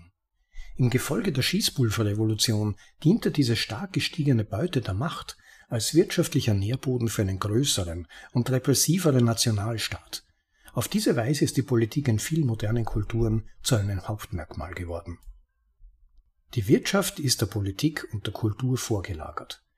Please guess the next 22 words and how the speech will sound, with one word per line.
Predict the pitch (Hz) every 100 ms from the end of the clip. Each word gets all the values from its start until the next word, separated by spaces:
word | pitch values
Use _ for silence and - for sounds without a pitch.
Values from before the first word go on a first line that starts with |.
| _ _ _ _
Wirtschaft | 123 233 - 196 -
und | 123
Technologie, | 110 - 107 98 92 110 160 247 _ _
also | - 95 98 -
Erzeuger | 98 - 107 139 -
und | 85 107
freiwillige | - 90 139 131 120 110
Zuteiler | - 160 147 107 107
von | 113 90
Reichtum, | 87 127 - 180 214 - - - -
führen | - 151
zu | -
Politik | 120 113 110 - 143
und | 113 101
Krieg, | 101 98 120 - - _ - -
also | 113 -
Konsumenten | - 101 113 101 117 165 135
und | 120
unfreiwillige | 156 180 139 127 120 120 104
Zuteiler | - 208 - 98 101
von | 113
Reichtum, | 98 98 101 - 127 202